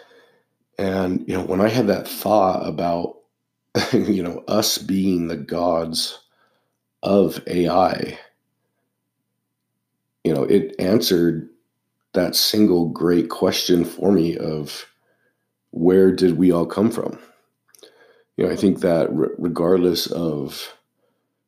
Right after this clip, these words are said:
whatever we think is going to happen after we die, you know, that question still remains. And,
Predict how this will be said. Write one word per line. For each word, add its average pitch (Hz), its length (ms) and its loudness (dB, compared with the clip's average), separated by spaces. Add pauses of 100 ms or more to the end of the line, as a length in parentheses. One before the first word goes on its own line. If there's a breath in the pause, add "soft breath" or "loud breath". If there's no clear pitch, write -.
whatever 92 540 2
we 82 180 2
think 90 500 -2
is 85 200 -8
going 80 300 -6
to 82 120 -8
happen 87 600 -8
after - 640 -6 (180)
we 85 180 0
die, 80 500 -6 (720)
you - 80 -2
know, 90 80 2
that 92 200 0
question 92 560 0
still 95 380 2
remains. 82 680 0
And, 80 500 -10